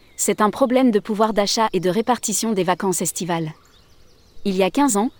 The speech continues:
nous avions un pic d'activité du premier au quinze août,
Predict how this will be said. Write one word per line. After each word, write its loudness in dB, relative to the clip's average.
nous 2
avions 2
un 2
pic -4
d'activité -4
du -6
premier 0
au 2
quinze 0
août, -6